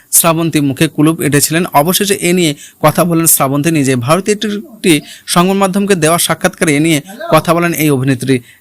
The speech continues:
জিতু কমলের সঙ্গে প্রেমের গুঞ্জনে সিলমোহর পড়বে, এই প্রশ্নের উত্তরে শ্রাবন্তী চ্যাটার্জি বলেন, "আমি নিজেই অবাক হয়ে যাচ্ছি নামটা শুনে। আরও অনেক নাম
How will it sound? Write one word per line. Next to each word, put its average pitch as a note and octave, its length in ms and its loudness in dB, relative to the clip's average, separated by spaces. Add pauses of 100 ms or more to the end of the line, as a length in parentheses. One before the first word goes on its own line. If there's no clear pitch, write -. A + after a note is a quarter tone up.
জিতু F3+ 260 0
কমলের A3 320 0
সঙ্গে G3+ 380 0
প্রেমের D#3+ 340 0
গুঞ্জনে E3 480 0 (240)
সিলমোহর F3+ 500 0
পড়বে, F3 320 2
এই D3 100 0
প্রশ্নের E3 420 -2
উত্তরে D#3+ 400 0 (240)
শ্রাবন্তী E3+ 360 0
চ্যাটার্জি F3+ 360 0
বলেন, E3 200 0
"আমি C#3+ 300 2
নিজেই C#3 380 2 (240)
অবাক D#3 280 2
হয়ে F#3 140 2
যাচ্ছি E3+ 400 0 (260)
নামটা D3 300 4
শুনে। C#3 340 0
আরও E3+ 320 0
অনেক F#3+ 240 0 (100)
নাম D#3+ 320 0